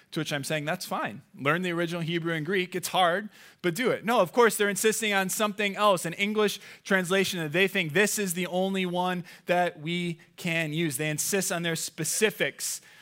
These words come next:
rather than focusing on the basics of what the church is, the people of God, worshiping together, taking communion and baptizing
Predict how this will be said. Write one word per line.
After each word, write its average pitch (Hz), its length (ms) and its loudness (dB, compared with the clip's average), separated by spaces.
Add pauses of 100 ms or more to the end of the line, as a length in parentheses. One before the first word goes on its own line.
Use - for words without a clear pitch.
(120)
rather 160 340 0
than 143 300 -4
focusing 156 600 -6
on 139 200 -4
the 131 80 -4
basics 151 520 -2
of 123 140 -6
what 156 180 0
the 143 80 -8
church 151 460 -2
is, 151 240 2
the 127 100 -8
people 170 440 -6
of 123 160 -6
God, 123 400 -4 (240)
worshiping 160 580 -2
together, 135 460 -4
taking 151 340 -6
communion 156 640 -4
and 131 120 -8
baptizing 127 800 -6